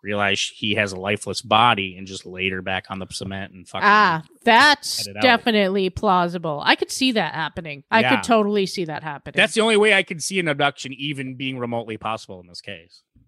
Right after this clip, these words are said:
Speaker 2: Yeah, I, you know, what a sad case, though,
Speaker 1: What a
Speaker 2: because the, the
Speaker 1: fucking
Speaker 2: other part
Speaker 1: sad
Speaker 2: of
Speaker 1: man.
Speaker 2: this, and I kind of feel like this poor family, right? Like, obviously, they've had a little bit, some blessings in their life since the dad, you know, got to be a tour manager for Bon Jovi, and,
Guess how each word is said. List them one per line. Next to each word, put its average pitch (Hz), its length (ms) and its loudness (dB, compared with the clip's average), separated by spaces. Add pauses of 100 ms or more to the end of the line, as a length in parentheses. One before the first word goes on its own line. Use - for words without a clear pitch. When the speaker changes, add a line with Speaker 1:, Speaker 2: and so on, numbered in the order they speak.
(240)
Speaker 2:
Yeah, 247 300 4
I, 359 300 2
you 330 140 -2
know, 359 180 2
what 330 320 2
a - 40 -4
sad 214 480 2
case, 165 360 -8
though, 233 180 4
Speaker 1:
What 247 40 4
a - 40 -4
Speaker 2:
because 240 280 -2
the, 220 100 -2
the - 80 -4
Speaker 1:
fucking 269 180 0
Speaker 2:
other 320 220 4
part 240 320 4
Speaker 1:
sad - 80 -6
Speaker 2:
of 185 100 2
Speaker 1:
man. 170 60 -14
Speaker 2:
this, 175 320 -2
and 214 120 -2
I 226 120 4
kind 359 280 -2
of 440 60 2
feel 202 200 2
like 185 280 0
this 247 240 4
poor 254 300 4
family, 165 580 -2
right? 160 380 0
Like, 180 280 0
obviously, 233 480 2
they've 202 200 0
had 175 200 2
a 160 60 2
little 254 300 4
bit, 311 320 0
some 320 320 2
blessings 202 440 2
in 185 120 0
their 156 160 0
life 156 280 0
since 190 300 -4
the 190 160 0
dad, 180 560 4
you 208 140 4
know, 185 120 6
got 175 300 4
to 214 80 -2
be 185 140 0
a 175 60 0
tour 185 280 -2
manager 175 460 -2
for 180 160 -2
Bon 160 200 -8
Jovi, 208 400 4
and, 175 140 -2